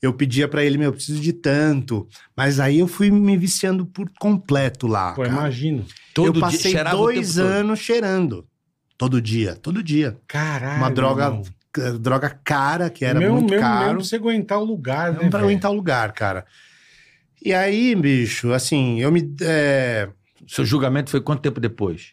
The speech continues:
Speaker 1: Foi três meses.
Speaker 3: Foi rápido até.
Speaker 1: Foi rápido até. Foi três meses
Speaker 3: E aí tu foi
Speaker 1: depois.
Speaker 3: condenado a quanto tempo?
Speaker 1: A condenação veio há quatro anos.
Speaker 2: Quatro
Speaker 1: Quatro
Speaker 2: anos.
Speaker 1: anos.
Speaker 3: Mas quatro anos não fica em regime fechado?
Speaker 1: Fica, era quatro anos integralmente fechado.
Speaker 3: Hoje não fica mais, né?
Speaker 1: É, não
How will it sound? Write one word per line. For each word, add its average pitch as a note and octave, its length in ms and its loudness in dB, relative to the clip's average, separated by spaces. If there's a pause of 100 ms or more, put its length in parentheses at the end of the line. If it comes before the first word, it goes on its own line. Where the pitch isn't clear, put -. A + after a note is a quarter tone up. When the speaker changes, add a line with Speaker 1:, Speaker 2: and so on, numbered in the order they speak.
Speaker 1:
Foi C#3+ 160 -2
três F3 320 0
meses. C3 640 0
Speaker 3:
Foi C#3+ 120 0
rápido C3 400 -4
até. F#2+ 180 -8
Speaker 1:
Foi C3+ 160 2
rápido B2 420 0
até. F#2+ 300 -4
Foi - 180 -6
três A#2+ 260 -2
meses A#2 200 2
Speaker 3:
E C3 40 4
aí C#3 80 2
tu C3+ 80 -6
foi C#3+ 100 2
Speaker 1:
depois. D3 180 2
Speaker 3:
condenado D3+ 240 -2
a C#3+ 60 -4
quanto C#3+ 180 -6
tempo? B2 120 0
Speaker 1:
A A#2+ 40 -4
condenação C#3 640 0
veio D3 220 2
há C3+ 60 -2
quatro E3+ 400 0
anos. A2+ 520 -4 (240)
Speaker 2:
Quatro C3+ 360 0
Speaker 1:
Quatro C3+ 60 4
Speaker 2:
anos. G#2+ 180 -2
Speaker 1:
anos. F2 120 -8
Speaker 3:
Mas - 160 0
quatro F3 440 0
anos G#3+ 240 -2
não A3+ 100 0
fica F3+ 240 -4
em E3 60 4
regime C3 320 2
fechado? A2+ 640 -4
Speaker 1:
Fica, A#2 400 -2
era G2 80 -4
quatro B2+ 320 -2
anos C3 460 -2 (160)
integralmente D#3+ 600 0
fechado. E3+ 360 0
Speaker 3:
Hoje G#3+ 200 0
não B3+ 120 0
fica F#3+ 340 -2
mais, B2 300 -2
né? C#3 180 -4
Speaker 1:
É, D#3+ 140 0
não C3 60 -2